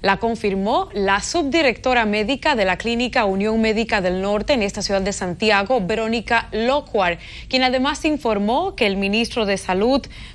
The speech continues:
Plutarco Arias, deberá permanecer en reposo durante dos semanas en su residencia,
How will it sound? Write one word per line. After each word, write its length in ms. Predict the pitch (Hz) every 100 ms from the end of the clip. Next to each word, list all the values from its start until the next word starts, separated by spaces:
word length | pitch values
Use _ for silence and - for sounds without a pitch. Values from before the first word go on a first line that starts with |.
| -
Plutarco 580 | 190 170 214 208 214
Arias, 320 | 214 269 254 220
deberá 320 | 196 196 202
permanecer 480 | 233 220 196 185 233
en 80 |
reposo 460 | 196 196 160 262 320
durante 360 | 240 190 180 180
dos 180 | 220
semanas 520 | - 196 202 269 330 254
en 80 |
su 140 | 208 185
residencia, 680 | 180 196 214 262 226 330